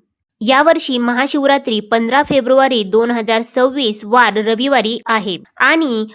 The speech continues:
महाशिवरात्री चतुर्दशी तिथी पंधरा फेब्रुवारी दोन हजार सव्वीस रोजी संध्याकाळी पाच वाजून चार मिनिटांनी सुरू होईल आणि ही तिथी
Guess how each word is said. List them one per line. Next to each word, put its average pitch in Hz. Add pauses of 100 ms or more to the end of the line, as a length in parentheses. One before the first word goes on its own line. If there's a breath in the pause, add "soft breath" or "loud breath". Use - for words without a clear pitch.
(100)
महाशिवरात्री 294
चतुर्दशी 277 (100)
तिथी 254
पंधरा 233
फेब्रुवारी 285
दोन 226
हजार 233
सव्वीस 247
रोजी 247
संध्याकाळी 233
पाच 240
वाजून 247
चार 240
मिनिटांनी 269
सुरू 233
होईल 196 (140)
आणि 226 (120)
ही 285
तिथी 294